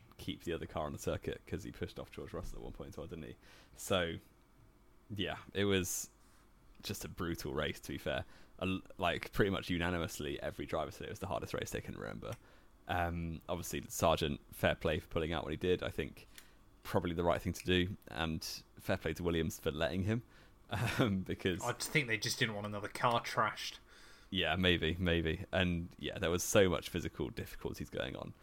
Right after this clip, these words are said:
Speaker 1: due to the, the heat and the humidity. And, like, the drivers are saying they were basically breathing in fire, um, like, through the helmets. You saw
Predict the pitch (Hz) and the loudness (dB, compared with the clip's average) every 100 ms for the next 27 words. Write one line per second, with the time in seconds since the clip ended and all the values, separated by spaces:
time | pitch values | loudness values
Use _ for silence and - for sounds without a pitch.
0 | - - - - - 78 - 69 60 67 | -20 -20 -20 -18 -10 -8 -6 -8 -6 -8
1 | - 80 64 - - - 73 64 78 - | -6 -6 -6 -12 -14 -6 -6 -4 -6 -4
2 | 64 67 - 62 53 - - - - 87 | -2 -2 -2 -4 -4 -10 -20 -20 -4 0
3 | 85 - 104 - - 107 107 87 95 76 | 0 0 -2 -4 -4 4 4 4 0 0
4 | 64 - 73 - - 64 - 58 - - | 0 0 0 -2 -6 -6 -4 -6 -8 -2
5 | 64 64 - - - - - - - - | 0 0 -4 -10 -18 -20 -20 -20 -20 -8
6 | 71 50 50 53 60 - - - - - | -6 -4 -8 -12 -16 -16 -20 -20 -20 -20
7 | - - 67 - 90 64 76 67 60 - | -20 -10 -10 -6 -6 -4 -4 -2 -4 -2
8 | 92 92 80 73 | 2 4 4 2